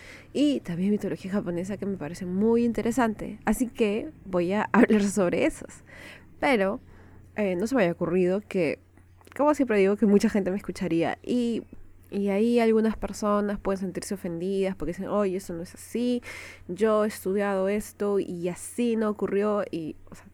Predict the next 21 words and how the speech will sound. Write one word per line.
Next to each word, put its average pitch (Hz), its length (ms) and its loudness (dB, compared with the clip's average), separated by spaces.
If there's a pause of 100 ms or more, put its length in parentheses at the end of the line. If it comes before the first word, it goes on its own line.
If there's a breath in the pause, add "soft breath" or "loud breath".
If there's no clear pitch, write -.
(120)
todo 170 240 -2
bien, 196 260 2
porque, - 200 -10 (120)
pero 165 180 -4
yo 196 160 0
no, 202 180 4
<laughs> - 1040 -6
yo 240 260 6
estoy 226 260 4
aprendiendo 214 560 0
junto 202 300 -2
con 175 140 -4
ustedes, 233 600 -2 (440 loud breath)
trato 196 240 0
de 202 80 4
informarme 196 540 0
lo 196 100 2
más 247 220 0
que 254 120 -2
pueda, 226 400 2 (160)
pero 214 540 -2